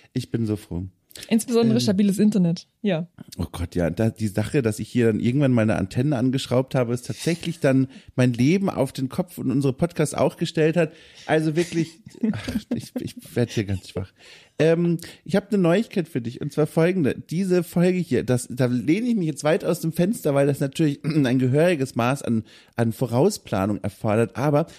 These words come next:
Speaker 1: ich traue mir das jetzt einfach mal zu und sage, das hier wird die Folge sein, die exakt am Sonntag, dem vierundzwanzigsten Dezember erscheinen wird. Das ist
Speaker 2: Oh.
Speaker 1: quasi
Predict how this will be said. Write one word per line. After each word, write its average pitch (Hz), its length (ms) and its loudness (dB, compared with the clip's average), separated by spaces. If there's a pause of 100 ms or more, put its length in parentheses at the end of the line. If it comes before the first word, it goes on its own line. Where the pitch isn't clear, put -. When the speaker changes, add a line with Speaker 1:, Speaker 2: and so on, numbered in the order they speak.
(140)
Speaker 1:
ich 127 160 -6
traue 135 220 2
mir 156 120 2
das 131 160 0
jetzt 123 140 -6
einfach 110 220 0
mal 107 160 0
zu 151 220 -2
und 110 140 0
sage, 110 300 2 (260)
das 220 220 0
hier 190 140 0
wird 170 180 0
die 151 60 -6
Folge 151 360 0
sein, 117 280 2
die 139 340 0
exakt - 580 -4
am 147 160 2
Sonntag, 175 440 2
dem 139 120 -2
vierundzwanzigsten 139 840 -2
Dezember 110 320 0
erscheinen 73 440 -4
wird. 73 200 -10 (300)
Das 120 180 0
ist 202 140 0
Speaker 2:
Oh. 202 180 4
Speaker 1:
quasi 165 560 0